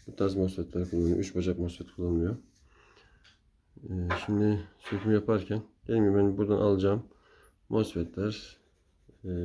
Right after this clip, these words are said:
pil yuvası. Bazen ba-, bazı kartlarda buzzer'lar oluyor. Bunda yok mesela. Bundaki buzzer kasadaymış galiba herhalde.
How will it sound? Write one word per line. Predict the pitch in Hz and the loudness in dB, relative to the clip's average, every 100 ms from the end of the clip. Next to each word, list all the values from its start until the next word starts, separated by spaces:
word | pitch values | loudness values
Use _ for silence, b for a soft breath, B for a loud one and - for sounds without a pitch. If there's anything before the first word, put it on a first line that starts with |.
| 85 - | -6 -2
pil | 107 | 2
yuvası. | 104 82 82 - 117 - b b b b b b _ - | 4 4 0 -4 -6 -6 b b b b b b _ -16
Bazen | - - 117 110 104 104 107 - 98 92 | -14 -6 2 4 6 6 6 2 -4 -2
ba-, | 101 101 95 | 2 2 4
bazı | 107 104 | 4 2
kartlarda | - 95 - 101 104 95 | 0 -2 0 0 0 2
buzzer'lar | 95 98 95 104 | 2 4 4 4
oluyor. | 85 90 | 4 2
Bunda | 90 95 | 4 4
yok | 92 95 | 4 2
mesela. | 92 - 82 90 95 - _ | -4 -8 -4 -2 -4 -10 _
Bundaki | 95 87 - 95 87 _ _ _ _ _ _ _ _ _ _ - | -8 -8 -6 -8 -8 _ _ _ _ _ _ _ _ _ _ -10
buzzer | 98 98 98 95 - - | -8 -4 -4 -4 -8 -12
kasadaymış | 92 92 92 95 95 - | -10 -8 -2 0 0 -2
galiba | - 78 80 | -8 -8 -6
herhalde. | 85 85 80 95 | -4 -4 -4 -6